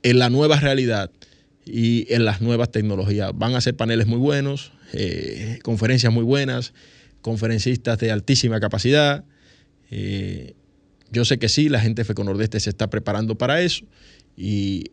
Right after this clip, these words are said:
han preparado un importante número de expositores. Me dice Reinaldo Coste, que es el secretario de FECO Nordeste, que ya está lleno, que ya está lleno, que quedaban ayer trece habitaciones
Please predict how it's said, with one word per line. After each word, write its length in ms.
han 200
preparado 640
un 160
importante 920
número 280
de 40
expositores. 460
Me 160
dice 300
Reinaldo 560
Coste, 400
que 200
es 140
el 280
secretario 760
de 480
FECO 220
Nordeste, 480
que 140
ya 120
está 180
lleno, 300
que 120
ya 80
está 200
lleno, 340
que 180
quedaban 640
ayer 360
trece 320
habitaciones 680